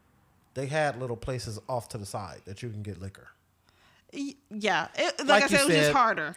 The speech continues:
Speaker 1: okay.
Speaker 2: It was just harder.
Speaker 1: And that's my thing, because me, as a functioning alcoholic, at the Queen Mary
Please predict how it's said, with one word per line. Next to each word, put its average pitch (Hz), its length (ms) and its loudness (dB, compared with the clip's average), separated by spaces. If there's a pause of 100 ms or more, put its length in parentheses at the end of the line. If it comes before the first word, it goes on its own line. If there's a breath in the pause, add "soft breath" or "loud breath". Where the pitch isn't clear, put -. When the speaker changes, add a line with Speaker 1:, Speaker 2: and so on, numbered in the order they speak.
Speaker 1:
okay. 104 360 -4
Speaker 2:
It 214 100 -6
was 190 120 -6
just 175 120 -10
harder. 156 180 -4
Speaker 1:
And 151 100 2
that's 151 180 0
my 131 120 0
thing, 123 360 -6
because 117 580 -8 (640)
me, 127 460 -6 (180)
as 123 200 -2
a 117 40 -4
functioning 117 640 -6
alcoholic, 143 760 -2 (640 soft breath)
at 143 240 -6
the 131 80 -4
Queen 123 520 -8
Mary 190 440 -4